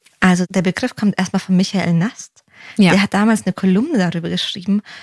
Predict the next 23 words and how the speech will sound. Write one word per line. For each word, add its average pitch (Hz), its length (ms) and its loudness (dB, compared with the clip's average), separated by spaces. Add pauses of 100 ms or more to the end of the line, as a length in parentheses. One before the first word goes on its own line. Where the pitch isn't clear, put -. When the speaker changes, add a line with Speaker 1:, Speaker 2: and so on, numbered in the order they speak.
(220)
Speaker 1:
und 190 220 4
dann 220 160 2
ist 214 180 -4
dieser 196 220 -2
Begriff 196 400 -6
so - 160 -4
richtig 196 400 -4
durch 175 180 -2
die - 220 -18
Decke 165 260 0
gegangen, 185 400 -4
Speaker 2:
Ja. 185 240 2 (120)
Speaker 1:
weil 202 380 0
sich 202 200 -2
so 185 100 -8
viele 196 300 -4
damit 185 380 0 (220)
identifizieren 180 680 -2
konnten. - 420 -8 (220)
Speaker 2:
Ja. 196 260 4 (140)
Speaker 1:
Meiner 233 500 4
Meinung 220 400 0
nach 214 320 -4